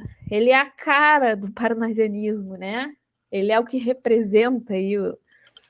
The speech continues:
o parnasianismo. E também trabalha com uma linguagem rebuscada, como todos os outros autores. Aqui a gente tá falando só do, dos caras que escrevem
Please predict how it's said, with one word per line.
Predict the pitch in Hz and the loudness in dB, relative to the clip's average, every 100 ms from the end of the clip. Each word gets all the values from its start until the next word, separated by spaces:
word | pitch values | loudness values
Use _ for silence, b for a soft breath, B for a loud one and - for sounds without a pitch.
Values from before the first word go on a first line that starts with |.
| b _ _ _ - | b _ _ _ -10
o | |
parnasianismo. | 196 202 196 185 208 196 185 185 190 - | -2 -2 0 0 0 0 -2 -4 -8 -6
E | 277 | -6
também | 311 330 320 262 285 | -2 -2 0 -2 -2
trabalha | 311 302 214 220 | -2 0 0 -2
com | 247 | -4
uma | 233 | -4
linguagem | 247 262 202 202 | -2 -2 -2 -2
rebuscada, | 214 202 233 233 202 196 220 | -4 -6 -8 -4 -2 -2 -4
como | - 190 196 | -6 -8 -8
todos | - 202 240 247 233 233 226 | -6 -2 0 -2 -2 -4 -2
os | |
outros | 190 190 190 208 202 - | -2 -4 -6 -6 -8 -6
autores. | - 226 240 185 190 185 185 | -2 -2 -2 -6 -6 -8 -8
Aqui | 185 - 240 | -10 -4 0
a | |
gente | 254 262 262 - - _ _ | 2 0 -2 -8 -20 _ _
tá | - | -4
falando | - 226 220 240 | -2 -2 -2 -4
só | 233 240 233 262 285 302 | -4 0 2 2 2 0
do, | 294 269 | -4 -12
dos | 247 247 247 262 | -12 -14 -10 -10
caras | - 220 233 240 | 0 2 2 -2
que | |
escrevem | 269 - 208 202 208 226 240 | -8 -4 -2 0 0 -2 -4